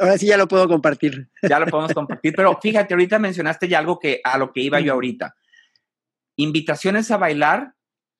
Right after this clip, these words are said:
Speaker 2: a muchísimos lugares, ¿no? Oportunidad de viajar a muchos países.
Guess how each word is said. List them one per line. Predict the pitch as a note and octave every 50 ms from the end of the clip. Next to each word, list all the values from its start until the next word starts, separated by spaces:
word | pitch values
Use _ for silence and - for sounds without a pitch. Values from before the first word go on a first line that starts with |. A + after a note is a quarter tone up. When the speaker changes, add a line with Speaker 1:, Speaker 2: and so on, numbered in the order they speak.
| _ _ _ _ _ _ _ -
Speaker 2:
a | - C#3
muchísimos | C#3 C3+ C3+ - F3+ F#3 G#3 G3 F#3 E3+
lugares, | D3 B2 C3 B2+ A#2 A2
¿no? | A2 B2+ D3+
Oportunidad | D#3+ D#3 D3+ C#3+ C#3+ - D3+ D3 C#3+ C#3+ D3 D#3 E3
de | F#3+ F#3+
viajar | F#3+ E3 D3+ - E3 F3 F#3 -
a | - C#3+
muchos | C3 C#3+ E3 E3+ - F#3 - -
países. | - C3+ B2 C3 C3 - - - - - - -